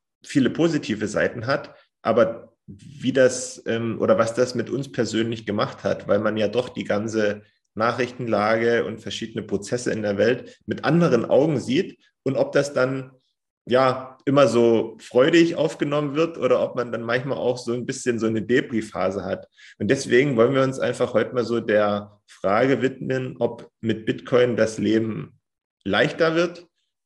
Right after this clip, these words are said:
oder ob man sich vielleicht noch mehr Gedanken macht als, äh, vorher, bevor man, äh, Bitcoin kennengelernt hat. Und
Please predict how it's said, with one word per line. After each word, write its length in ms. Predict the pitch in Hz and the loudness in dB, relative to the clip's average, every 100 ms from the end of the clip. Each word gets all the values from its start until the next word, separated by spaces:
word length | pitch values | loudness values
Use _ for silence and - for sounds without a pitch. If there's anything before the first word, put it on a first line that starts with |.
| - | 0
oder 220 | 131 143 | 2 4
ob 160 | 123 131 | 2 0
man 140 | 127 | -2
sich 180 | 117 127 | -2 -4
vielleicht 420 | 123 110 113 - | 2 2 0 -4
noch 300 | 127 185 - | 0 0 0
mehr 220 | 135 143 | -2 0
Gedanken 460 | 139 - 117 139 127 | 0 -2 -4 -6 -6
macht 320 | 117 127 - | -6 -6 -4
als, 480 | 90 104 104 - - | 0 0 -2 -14 -10
äh, 360 | 101 101 98 - | -2 0 0 -4
vorher, 540 | - 135 120 95 - - | 2 4 6 2 0 -16
bevor 280 | - 123 | 0 2
man, 420 | 127 110 104 104 - _ _ _ - | 4 2 0 -8 -18 _ _ _ -6
äh, 240 | 104 101 95 | 2 2 2
Bitcoin 500 | - - - 110 107 | 0 -4 -4 -4 -2
kennengelernt 680 | 135 135 95 76 62 - | -2 0 0 -2 -6 -8
hat. 280 | 87 - - _ _ _ _ _ | -10 -10 -16 _ _ _ _ _
Und 480 | - 107 104 101 | -2 -2 0 -4